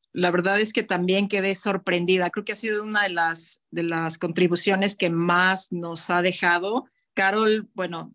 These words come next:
desglosó de una manera diferente el periodismo o la manera de la narrativa, ¿no? A, a mí lo que me, me encantó fue la manera en la que nos describió qué era lo, o sea, lo que significaba la creatividad,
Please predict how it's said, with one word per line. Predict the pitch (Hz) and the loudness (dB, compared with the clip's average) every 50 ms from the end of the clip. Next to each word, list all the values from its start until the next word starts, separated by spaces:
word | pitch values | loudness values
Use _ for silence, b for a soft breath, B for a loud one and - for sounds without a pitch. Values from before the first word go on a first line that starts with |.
| _ | _
desglosó | - 175 175 202 196 175 175 165 185 185 180 180 185 185 - 214 202 208 208 214 220 220 208 - - | -12 -2 0 0 2 2 2 2 4 4 4 4 2 -2 -2 -2 0 2 2 2 2 0 -2 -4 -8
de | 180 175 190 | -6 -4 -2
una | 190 196 202 208 | 0 0 0 0
manera | 196 180 175 180 180 185 190 | 0 0 0 0 0 0 0
diferente | 185 180 170 - 180 175 180 190 190 190 - 220 220 240 277 - _ _ _ _ _ _ _ _ | 0 -2 -2 -2 0 2 2 2 2 0 0 2 2 2 0 -2 _ _ _ _ _ _ _ _
el | - 190 175 170 | -2 -2 -2 0
periodismo | - 175 170 170 170 170 185 190 185 - 214 214 214 208 - | 0 0 2 2 4 4 2 2 2 0 -2 0 -2 -4 -4
o | - - 175 175 175 170 170 | -2 0 2 4 4 4 4
la | 170 170 170 | 4 4 4
manera | 170 170 175 175 175 180 185 190 185 | 2 0 0 2 2 2 2 2 2
de | 180 170 160 160 156 156 156 | 0 0 0 0 0 -2 -2
la | 160 170 165 | -2 -2 0
narrativa, | 165 165 160 160 175 175 - 180 170 151 147 - | 0 0 0 0 -2 0 2 0 2 0 -2 -8
¿no? | - 170 202 262 B B B B B B B B B B _ | -10 -10 -12 -12 B B B B B B B B B B _
A, | - - 190 190 175 - | -2 2 2 2 2 4
a | 208 | 4
mí | 220 226 240 | 4 4 4
lo | 247 240 | 2 2
que | 247 240 | 0 0
me, | 196 190 175 170 165 - | 0 2 2 0 -2 -4
me | - 175 170 170 | -6 -8 -6 -6
encantó | 170 170 165 - 180 170 170 160 - 202 202 | -6 -6 -4 -2 -2 -2 -2 -2 -2 -2 -2
fue | 196 202 - 208 208 | -2 0 0 2 2
la | 202 202 | 2 2
manera | 190 175 175 180 180 185 190 190 190 - | 0 0 0 0 2 2 2 2 0 -2
en | 190 180 175 | -6 -6 -4
la | 175 170 | -4 -4
que | - 185 | -4 -2
nos | 175 180 180 | 0 0 2
describió | 165 180 175 - - 185 175 190 202 208 208 208 | 0 0 -2 -2 -2 -2 0 2 0 0 0 0
qué | 226 226 226 | 2 2 4
era | 226 240 | 4 2
lo, | 233 220 202 190 190 _ | 0 0 -4 -6 -8 _
o | - 180 | -16 -14
sea, | - - 190 | -6 -2 0
lo | 185 185 - | 0 0 -2
que | 190 | -4
significaba | 185 - 196 180 196 190 - 190 190 202 196 208 214 | -8 -8 -6 -4 -4 -4 -4 -4 -2 0 0 2 2
la | 208 190 180 | 2 0 0
creatividad, | 185 175 170 - 180 170 180 180 180 185 220 262 | 0 -2 0 2 2 4 4 4 4 2 2 0